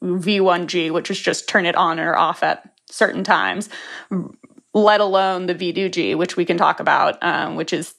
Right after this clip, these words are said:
taking actual energy from the battery. But we're doing very little of that across the board. And so there's going to be a lot of low-hanging fruit there, and there has to be. To me, I think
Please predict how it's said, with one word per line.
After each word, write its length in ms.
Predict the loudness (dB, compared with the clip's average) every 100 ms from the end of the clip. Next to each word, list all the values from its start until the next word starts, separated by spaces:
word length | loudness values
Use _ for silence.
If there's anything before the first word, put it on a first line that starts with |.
| -6
taking 280 | 0 0 2
actual 380 | 0 0 2 2
energy 320 | 0 -4 -6
from 340 | -2 -2 -4 -8 -12 -18 0
the 60 | 4
battery. 420 | 4 4 0 -2
But 340 | 4 4 2 -12 -20 _ -10
we're 160 | -4 0
doing 240 | 2 4
very 260 | 4 4 2
little 300 | 2 0 0
of 100 | 2
that 340 | 2 2 0 -6
across 360 | 0 0 0
the 80 | -6
board. 500 | -2 0 2 0 -4 -14 -20 _ -2
And 220 | -2 -2
so 640 | 2 4 6 4 0 -4 _ _ -4
there's 280 | 0 0 2
going 280 | 2 2
to 80 | 0
be 120 | 0
a 60 | 2
lot 280 | 4 4 2
of 280 | -2 -8 -20 _
low-hanging 460 | 0 2 2 -4 -4
fruit 240 | -4 0
there, 220 | 2 4
and 120 | 2 -2
there 80 | -2
has 280 | 0 -2 -6
to 80 |
be. 360 | -6 -4 -4 -6 -14 -20 -20 -16 -2
To 120 | 2
me, 460 | 2 2 2 2 2
I 180 | 2
think 400 | 0 -4 -4 -8